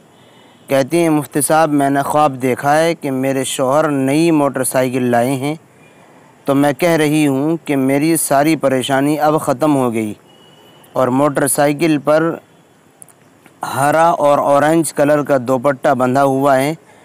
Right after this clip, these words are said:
मुझे आप इसकी ताबीर बहुत अच्छे तरीके से बताएं और मेरे शौहर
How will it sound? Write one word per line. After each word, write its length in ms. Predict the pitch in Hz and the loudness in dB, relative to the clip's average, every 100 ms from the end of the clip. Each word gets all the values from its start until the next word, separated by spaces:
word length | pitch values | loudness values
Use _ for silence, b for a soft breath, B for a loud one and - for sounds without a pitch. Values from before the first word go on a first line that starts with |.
| B B - | B B -6
मुझे 280 | 131 135 131 | -2 0 2
आप 320 | 135 160 165 | 2 2 0
इसकी 340 | 147 - 160 143 | -6 -4 -4 -2
ताबीर 580 | 135 123 117 135 156 | 0 0 0 0 0
बहुत 400 | 147 120 143 143 | 0 0 0 0
अच्छे 340 | 139 131 - 151 | -4 -6 -2 -2
तरीके 460 | 135 123 120 127 | 0 -2 -2 -4
से 160 | 120 151 | -2 -2
बताएं 480 | 123 101 117 113 101 _ b b b b - | -2 -2 -2 -4 -10 _ b b b b -2
और 160 | 135 127 | 0 0
मेरे 360 | 131 147 151 | 0 2 2
शौहर 440 | 139 147 135 160 | 0 0 2 2